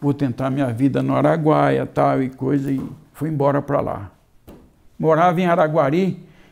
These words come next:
e o Rolim voava numa empresa chamada Servencim Táxi Aéreo.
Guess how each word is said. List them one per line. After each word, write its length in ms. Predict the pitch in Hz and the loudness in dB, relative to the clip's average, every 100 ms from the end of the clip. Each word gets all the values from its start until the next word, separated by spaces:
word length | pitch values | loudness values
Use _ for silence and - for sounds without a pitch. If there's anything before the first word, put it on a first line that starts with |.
| - | 0
e 60 | 156 | 4
o 20 | |
Rolim 340 | 175 165 180 | 4 4 2
voava 500 | 160 170 160 175 151 | 2 2 2 2 0
numa 220 | 156 156 151 | -2 -2 -2
empresa 440 | 147 160 160 143 | 0 0 0 -2
chamada 640 | - 143 143 147 139 135 | -2 -2 0 0 -2 -4
Servencim 840 | 127 - 214 196 180 147 - 202 175 | -8 0 2 4 2 0 0 -2 0
Táxi 420 | 165 156 - 135 | 0 -2 -4 -6
Aéreo. 240 | 82 78 | -6 -8